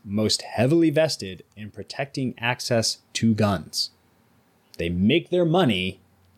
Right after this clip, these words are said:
off of people being able to buy their own guns. They contribute hundreds of millions of dollars every year to marketing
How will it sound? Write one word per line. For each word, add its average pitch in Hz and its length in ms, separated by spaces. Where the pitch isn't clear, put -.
off 95 160
of 98 180
people 151 560
being 107 240
able 127 360
to 117 140
buy 98 240
their 107 220
own 98 140
guns. - 440
They 117 260
contribute 117 600
hundreds 95 640
of 107 160
millions 107 880
of 104 240
dollars 110 640
every 151 300
year 98 420
to - 120
marketing 101 760